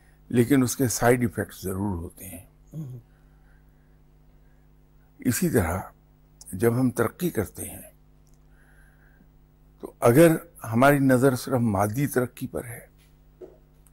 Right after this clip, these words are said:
Speaker 1: तो फिर ये इस किस्म के नताइज उसके साथ साथ साइड इफ़ेक्ट के तौर पर ज़रूर आएंगे कि हमारी माशरती अक़दार, हमारी अखलाकी अक़दार, हमारे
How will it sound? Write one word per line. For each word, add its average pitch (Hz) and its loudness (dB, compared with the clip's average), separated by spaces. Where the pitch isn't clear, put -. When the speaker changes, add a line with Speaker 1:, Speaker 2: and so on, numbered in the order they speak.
Speaker 1:
तो 147 2
फिर 180 8
ये 139 4
इस 117 -2
किस्म 101 -2
के - -12
नताइज 113 6
उसके 104 -2
साथ 92 0
साथ 92 -6
साइड 110 2
इफ़ेक्ट 101 -6
के 90 -6
तौर 80 -6
पर 92 -12
ज़रूर 104 -2
आएंगे 82 -8
कि 107 -4
हमारी 104 0
माशरती 92 -6
अक़दार, 87 -4
हमारी 90 -8
अखलाकी 95 -6
अक़दार, 90 -6
हमारे 85 -12